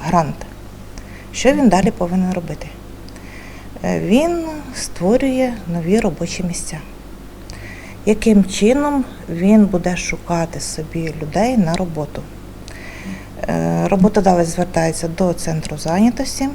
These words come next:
Тут йому допоможуть знайти людей відповідно до його вимог, які він виставляє, е, зробити підбір персоналу.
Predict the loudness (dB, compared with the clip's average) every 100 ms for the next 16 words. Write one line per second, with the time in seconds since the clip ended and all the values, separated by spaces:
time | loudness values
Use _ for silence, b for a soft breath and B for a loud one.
0 | 2 6 8 6 4 6 8 6 4 2
1 | 2 2 4 2 2 -4 -6 -6 2 4
2 | 4 2 0 2 2 2 4 6 4 0
3 | 0 2 2 2 -2 -2 4 6 4 -2
4 | -8 -14 -6 -4 2 0 0 -2 0 0
5 | -2 -6 -14 B B B B 0 0 4
6 | 6 6 4 -2 -2 0 2 2 0 -2
7 | -6 B B B B B -8 -2 0 2
8 | 4 4 6 4 2 -2 -2 -8 -2 2
9 | 2 2 0 0 -4 -2 -2 0 4 4
10 | 4